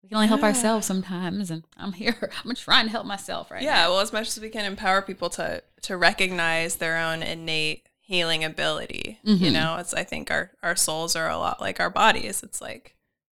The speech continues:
Speaker 2: they have healing intelligence,
Speaker 1: Yeah,
Speaker 2: you
Speaker 1: for
Speaker 2: know?
Speaker 1: sure.
Speaker 2: Can you create supportive conditions
Speaker 1: Yeah.
Speaker 2: to enable that to come out?
Speaker 1: Yeah, for sure.
Speaker 2: So, whether it's a mushroom space or time in nature or talk therapy, there's so many different ways that we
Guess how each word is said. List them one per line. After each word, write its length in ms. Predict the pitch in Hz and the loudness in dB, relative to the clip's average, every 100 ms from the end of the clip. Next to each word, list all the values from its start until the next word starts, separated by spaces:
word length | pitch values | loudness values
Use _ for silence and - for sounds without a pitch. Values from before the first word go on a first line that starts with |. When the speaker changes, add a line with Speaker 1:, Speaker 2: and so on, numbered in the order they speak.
| - | -10
Speaker 2:
they 80 | 185 | 0
have 380 | 202 208 175 | 4 6 6
healing 380 | - 185 175 160 | 2 -4 -4 -4
intelligence, 800 | 104 - 190 185 - - 226 - | -8 -6 -6 -6 -10 -14 -18 -2
Speaker 1:
Yeah, 200 | 196 156 - | 2 2 2
Speaker 2:
you 80 | 180 | 0
Speaker 1:
for 60 | |
Speaker 2:
know? 20 | |
Speaker 1:
sure. 340 | 190 190 120 190 _ | 2 4 2 -2 _
Speaker 2:
Can 200 | 196 175 | -10 -8
you 140 | 165 | -8
create 400 | 165 - 170 - | -6 -2 -2 0
supportive 480 | - 185 - 175 180 | -2 -4 -4 -2 -2
conditions 840 | - - 220 - - - 226 - - | -4 -2 0 2 0 -4 -2 -2 2
Speaker 1:
Yeah. 140 | - | 2
Speaker 2:
to 260 | - - 226 _ _ _ _ _ - | 2 -2 -10 _ _ _ _ _ -6
enable 500 | 180 175 185 175 175 | 0 2 2 0 -2
that 340 | 196 - - | -2 -2 -6
to 100 | - | -10
come 180 | 185 180 | -6 2
out? 320 | 208 202 - - _ _ | 4 4 -2 -12 _ _
Speaker 1:
Yeah, 280 | 190 165 92 180 _ _ | 2 4 2 -2 _ _
for 120 | 190 | -4
sure. 180 | - 175 | 0 2
Speaker 2:
So, 220 | 147 165 208 - _ _ _ _ _ | 2 0 -6 -16 _ _ _ _ _
whether 280 | 208 180 175 | -6 0 2
it's 140 | 170 165 | 2 0
a 60 | |
mushroom 340 | 175 269 294 285 | 2 2 2 -4
space 720 | - 285 294 294 302 - - | 0 2 4 2 -2 -2 -2
or 160 | 165 | -2
time 260 | 170 180 165 | -2 -4 -4
in 120 | 165 | -4
nature 600 | 196 254 254 254 247 240 220 | -2 -2 0 0 0 0 0
or 220 | 175 175 | 0 -2
talk 280 | - 202 214 | 0 -2 -2
therapy, 260 | 208 214 | -10 -10
there's 200 | - 180 | -8 -6
so 220 | - 208 220 | -2 0 2
many 300 | 226 214 196 | 4 4 4
different 360 | 190 196 175 | 0 -2 -4
ways 300 | 170 165 170 | 0 0 0
that 180 | - - | -4 -6
we 300 | - - - | -6 -10 -10